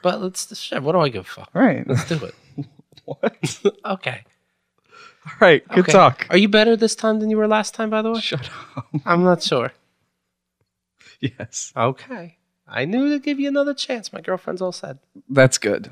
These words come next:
Speaker 1: Yeah.
Speaker 2: Well, anyway.
Speaker 1: And so we're doing it
Speaker 2: Oh,
Speaker 1: now.
Speaker 2: wow, it's the next morning.
Speaker 1: What, uh, what
Speaker 2: I gotta
Speaker 1: position
Speaker 2: go,
Speaker 1: are we in
Speaker 2: I
Speaker 1: real
Speaker 2: gotta
Speaker 1: quick?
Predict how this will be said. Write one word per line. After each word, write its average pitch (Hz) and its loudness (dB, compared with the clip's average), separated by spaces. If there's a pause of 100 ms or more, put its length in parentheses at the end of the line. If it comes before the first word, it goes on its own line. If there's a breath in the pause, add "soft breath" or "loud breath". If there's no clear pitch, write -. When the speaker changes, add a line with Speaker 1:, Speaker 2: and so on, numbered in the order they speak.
Speaker 1:
Yeah. - -20 (180)
Speaker 2:
Well, 104 6
anyway. 110 8
Speaker 1:
And 117 2
so 110 0
we're 107 0
doing 202 4
it 208 4
Speaker 2:
Oh, - 8
Speaker 1:
now. 160 10
Speaker 2:
wow, 160 10
it's - 2
the 143 2
next 156 4
morning. 139 6
Speaker 1:
What, 233 2
uh, 226 4
what 254 2
Speaker 2:
I - 6
gotta 151 6
Speaker 1:
position 151 6
Speaker 2:
go, - 10
Speaker 1:
are - 8
we - 8
in 254 8
Speaker 2:
I - 8
Speaker 1:
real - 8 (100)
Speaker 2:
gotta 156 10
Speaker 1:
quick? - 10